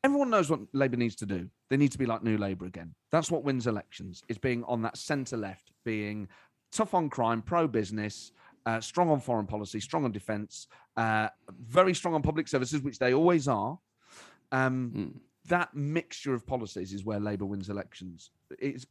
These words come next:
Speaker 1: entirely up to the Labour Party if it wants to go there or not. And as much as Keir Starmer is moving them incrementally in that direction,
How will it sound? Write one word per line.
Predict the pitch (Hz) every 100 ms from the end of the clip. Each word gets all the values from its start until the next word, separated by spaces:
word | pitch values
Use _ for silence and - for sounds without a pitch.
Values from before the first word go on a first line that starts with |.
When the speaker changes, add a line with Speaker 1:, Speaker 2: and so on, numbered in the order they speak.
| -
Speaker 1:
entirely | 160 139 - 180 196 202 196 185
up | 170 -
to | 151
the | 147
Labour | 151 139 107
Party | 107 101
if | 110
it |
wants | 107 104
to | 113
go | 117 127
there | 110 95 95
or | 92
not. | 98 113 143
And | 135 -
as | 131 139
much | 170 -
as | 143
Keir | - 143
Starmer | 139 127
is | 113
moving | 147 175 147 131
them | 123
incrementally | 123 120 135 160 160 120
in | 101
that | 95
direction, | - 95 95 - 95